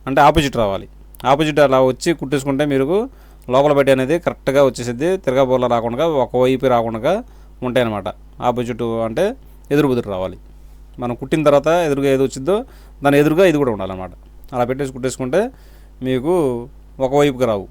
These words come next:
అది బాగా గుర్తుపెట్టుకోండి. చూడండి నేను ఎలా కుడుతున్నానో. ఇప్పుడు మనం ఒక పీస్ అయితే కింద పక్కకి వేసాం కాబట్టి మధ్యలో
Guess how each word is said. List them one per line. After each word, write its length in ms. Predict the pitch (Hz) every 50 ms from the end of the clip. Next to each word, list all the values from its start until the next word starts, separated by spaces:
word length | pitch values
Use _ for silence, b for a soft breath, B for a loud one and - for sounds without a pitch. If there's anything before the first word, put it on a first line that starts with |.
| - - - - - - 127
అది 100 | 123 123 123 120 117 127
బాగా 120 | 135 131 123
గుర్తుపెట్టుకోండి. 580 | 120 117 127 127 120 - - 123 117 123 160 196 247 - - - b b b b b b b b b b b b b b - - - - - - - - -
చూడండి 220 | 127 131 131 127 131
నేను 100 | 131 123 123
ఎలా 100 | 120 127 120
కుడుతున్నానో. 340 | 120 123 120 123 135 165 208 233 - b b b b b
ఇప్పుడు 160 | - - 127 123 123
మనం 120 | 123 123 127 123
ఒక 160 | - - 120 -
పీస్ 160 | - 143 135 147
అయితే 120 | 139 131 143 139
కింద 140 | 139 131 131 131 131
పక్కకి 220 | 123 - 127 120 123
వేసాం 220 | 120 117 131 117 117 117
కాబట్టి 220 | 117 117 117 160 160 139
మధ్యలో 220 | 123 120 131